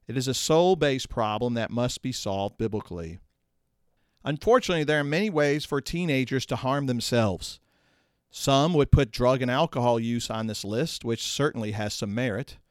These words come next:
Suicide is also certainly a type of self-injury, but will be covered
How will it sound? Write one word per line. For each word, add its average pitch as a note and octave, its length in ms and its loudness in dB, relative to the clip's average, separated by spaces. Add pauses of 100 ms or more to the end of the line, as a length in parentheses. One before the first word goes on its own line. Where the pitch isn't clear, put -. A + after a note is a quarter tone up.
(880)
Suicide C3+ 720 2
is B2 140 -2
also C3+ 300 2
certainly C#3+ 440 0
a B2 60 0
type B2 320 -2
of A2 140 -6
self-injury, A2+ 1040 -2 (480)
but A2 120 0
will A#2+ 120 0
be C3 100 0
covered C3+ 560 2